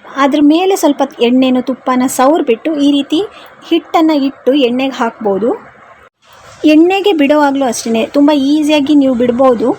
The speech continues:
ಹಾಗೆ ಕೈಗೆಲ್ಲ ಎಣ್ಣೆ ಸಿಡಿಯುತ್ತೆ ಅನ್ನೋ ಅಂಥ ಒಂದು ಟೆನ್ಷನ್ ಸಹ ಇರೋದಿಲ್ಲ. ಟ್ರೈ ಮಾಡಿ ನೋಡಿ. ನೆಕ್ಸ್ಟು ತೆಂಗಿನ ಚಿಪ್ಪನ್ನ ಈ ರೀತಿನೂ ಬಳಸ್ಬೋದು. ನೋಡ್ತಾ ಇದ್ದೀರಲ್ಲ,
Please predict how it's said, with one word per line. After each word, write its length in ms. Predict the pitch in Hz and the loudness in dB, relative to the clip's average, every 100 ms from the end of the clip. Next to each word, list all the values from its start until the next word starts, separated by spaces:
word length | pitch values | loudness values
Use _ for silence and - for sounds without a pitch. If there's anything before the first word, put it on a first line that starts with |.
| - - - - - | -8 -20 -20 -12 -2
ಹಾಗೆ 240 | 311 370 | 0 0
ಕೈಗೆಲ್ಲ 480 | - 269 285 285 277 | 0 0 2 0 0
ಎಣ್ಣೆ 320 | 262 240 262 | 0 0 -2
ಸಿಡಿಯುತ್ತೆ 480 | 269 247 254 254 254 | -2 -2 -2 -2 -4
ಅನ್ನೋ 200 | 240 240 | -2 -2
ಅಂಥ 240 | 233 226 | -4 -4
ಒಂದು 280 | 233 233 247 | -4 -2 -2
ಟೆನ್ಷನ್ 480 | 294 220 247 277 254 | -2 -2 0 0 -2
ಸಹ 220 | 233 226 320 - | -4 -4 -4 -2
ಇರೋದಿಲ್ಲ. 460 | 226 226 220 196 240 | -2 0 0 -2 -4
ಟ್ರೈ 300 | 285 240 269 | -2 0 2
ಮಾಡಿ 260 | 302 254 220 | 0 0 -4
ನೋಡಿ. 340 | 196 202 339 - - - - - - - - _ _ _ _ _ _ - - - | -4 -4 -6 -8 -20 -20 -20 -20 -20 -20 -20 _ _ _ _ _ _ -20 -10 0
ನೆಕ್ಸ್ಟು 640 | 320 330 - 427 381 453 - - - - - - | 0 0 0 0 2 -2 -6 -20 -20 -20 -20 -4
ತೆಂಗಿನ 300 | 330 339 403 415 | 2 2 2 -2
ಚಿಪ್ಪನ್ನ 400 | - 339 285 277 | -2 0 2 2
ಈ 300 | 294 277 339 | 2 2 2
ರೀತಿನೂ 280 | 392 392 381 | 2 0 0
ಬಳಸ್ಬೋದು. 640 | 254 240 - 214 208 311 | 0 0 -2 -2 0 0
ನೋಡ್ತಾ 320 | 392 320 330 | 0 -2 0
ಇದ್ದೀರಲ್ಲ, 300 | 262 247 247 | 0 2 0